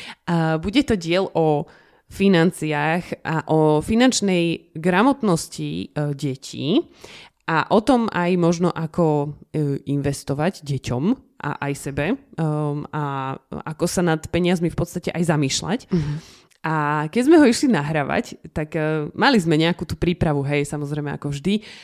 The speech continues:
Speaker 1: A veľmi sme sa pri tej príprave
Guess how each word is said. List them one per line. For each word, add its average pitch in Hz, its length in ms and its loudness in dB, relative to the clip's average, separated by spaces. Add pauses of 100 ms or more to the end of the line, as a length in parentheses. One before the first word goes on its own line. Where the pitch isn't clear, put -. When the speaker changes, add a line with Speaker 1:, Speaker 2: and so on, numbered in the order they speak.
(440)
Speaker 1:
A 156 400 -2
veľmi 254 380 4
sme 226 220 2
sa 214 180 0
pri 196 240 -2
tej 247 160 2
príprave 151 800 -2